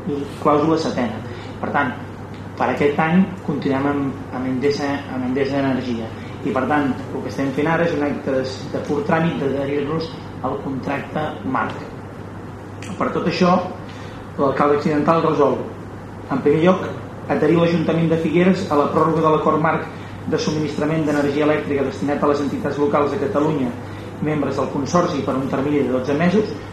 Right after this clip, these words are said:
com us he dit, començant l'u d'abril del, del dos mil catorze i finalitzant el trenta-u de març del dos mil quinze. Dos, assabentar d'aquest acord pels seus efectes i coneixement al Consorci Català pel, pel Desenvolupament Local. En tercer lloc, notificar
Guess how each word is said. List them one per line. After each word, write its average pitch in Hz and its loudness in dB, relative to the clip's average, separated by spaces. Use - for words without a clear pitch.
com 135 -2
us 135 0
he 143 6
dit, 151 0
començant 135 0
l'u 147 4
d'abril 143 6
del, 143 4
del 135 -2
dos 139 -4
mil 143 -2
catorze 156 0
i 123 0
finalitzant 127 0
el 123 -2
trenta-u 127 -2
de 139 4
març 147 2
del 120 -6
dos 117 -8
mil 127 -2
quinze. 196 8
Dos, 165 4
assabentar 147 2
d'aquest 160 2
acord 147 4
pels - -2
seus 143 2
efectes 143 0
i 110 -6
coneixement 139 0
al 127 -2
Consorci 143 -2
Català 151 2
pel, 135 -2
pel 127 4
Desenvolupament 127 0
Local. 190 6
En 151 -2
tercer - 0
lloc, 151 4
notificar 147 0